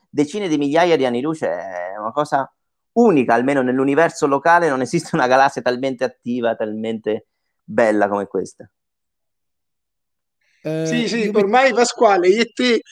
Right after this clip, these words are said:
Speaker 3: facciamo ridere chi ci guarda, le, perché le nostre
Speaker 1: Ah,
Speaker 3: reazioni
Speaker 1: no.
Speaker 3: alle foto di Daniele sono sempre <laughs> esilaranti.
Speaker 2: Ma ragazzi,
Speaker 1: <laughs>
Speaker 2: guardate, io ve l'ho detto, questa è la prima volta che osservo delle galassie al di là di Andromeda, ok?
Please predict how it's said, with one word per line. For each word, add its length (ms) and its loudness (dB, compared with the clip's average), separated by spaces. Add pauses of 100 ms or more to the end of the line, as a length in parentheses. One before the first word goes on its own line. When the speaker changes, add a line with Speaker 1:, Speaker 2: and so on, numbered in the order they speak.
(120)
Speaker 3:
facciamo 540 -2
ridere 440 4
chi 140 -8
ci 160 0
guarda, 680 2
le, 220 -2 (200)
perché 240 -6
le 120 -2
nostre 340 0
Speaker 1:
Ah, 40 6
Speaker 3:
reazioni 360 2
Speaker 1:
no. 80 2
Speaker 3:
alle 100 0
foto 280 0
di 120 -4
Daniele 520 0
sono 320 -6
sempre 440 -2
<laughs> 140 -4 (460)
esilaranti. 920 0 (1000)
Speaker 2:
Ma 80 0
ragazzi, 340 2
Speaker 1:
<laughs> 80 -12
Speaker 2:
guardate, 360 4
io 100 6
ve 80 4
l'ho 120 0
detto, 360 2
questa 260 0
è 40 2
la 100 4
prima 180 0
volta 360 0
che 120 -2
osservo 540 -2
delle 260 -4
galassie 340 0
al 80 -2
di 60 -8
là 140 0
di 80 -2
Andromeda, 680 -4 (840)
ok? 200 -14